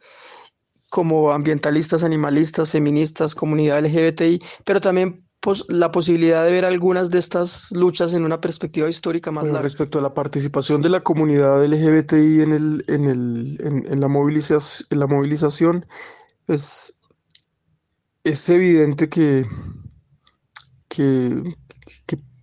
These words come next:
Speaker 2: que mucha po-, muchas personas que pertenecen a esta población están saliendo.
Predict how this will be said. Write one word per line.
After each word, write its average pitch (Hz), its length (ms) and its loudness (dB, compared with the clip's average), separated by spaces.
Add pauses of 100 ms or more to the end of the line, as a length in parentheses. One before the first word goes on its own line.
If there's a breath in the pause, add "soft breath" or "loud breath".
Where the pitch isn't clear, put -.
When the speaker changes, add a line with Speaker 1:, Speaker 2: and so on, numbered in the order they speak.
(320)
Speaker 2:
que - 120 -4
mucha 160 500 2
po-, 165 240 2
muchas 170 440 0
personas 170 480 0
que - 80 -2
pertenecen 147 560 0
a 156 60 2
esta 151 300 -4
población 143 640 0 (760 loud breath)
están 156 340 -4
saliendo. 160 520 4